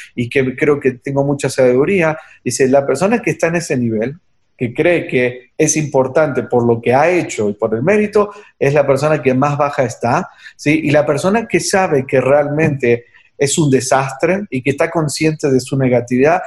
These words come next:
está mucho más cerca del Creador. En realidad, el Creador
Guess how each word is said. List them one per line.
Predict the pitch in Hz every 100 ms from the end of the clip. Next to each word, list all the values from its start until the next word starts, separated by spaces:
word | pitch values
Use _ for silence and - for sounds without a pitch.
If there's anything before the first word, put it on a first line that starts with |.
| -
está | 139 147
mucho | 147 156 156 151
más | 143 -
cerca | 143 - 143
del | 131
Creador. | 135 139 151 135 131 - -
En | 143
realidad, | 147 151 156 196 233 - - -
el | 147 143
Creador | 147 147 151 190 247 -